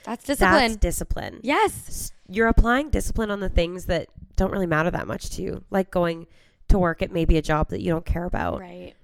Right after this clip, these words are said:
Speaker 2: Why don't you start applying discipline to yourself?
Speaker 1: And
Speaker 2: To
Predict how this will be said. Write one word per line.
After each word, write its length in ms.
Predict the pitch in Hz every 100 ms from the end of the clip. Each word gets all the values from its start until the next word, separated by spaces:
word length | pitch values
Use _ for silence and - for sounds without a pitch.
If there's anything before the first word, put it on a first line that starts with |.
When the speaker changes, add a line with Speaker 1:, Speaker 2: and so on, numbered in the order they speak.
| _
Speaker 2:
Why 220 | 196 190
don't 100 | 226
you 60 | -
start 200 | - 262
applying 300 | 262 220 208
discipline 680 | 170 - 180 170 - 98 - _ _ _ - -
to 80 | 190
yourself? 580 | 170 - 170 - - - - _ -
Speaker 1:
And 360 | 202 190 190
Speaker 2:
To 80 | -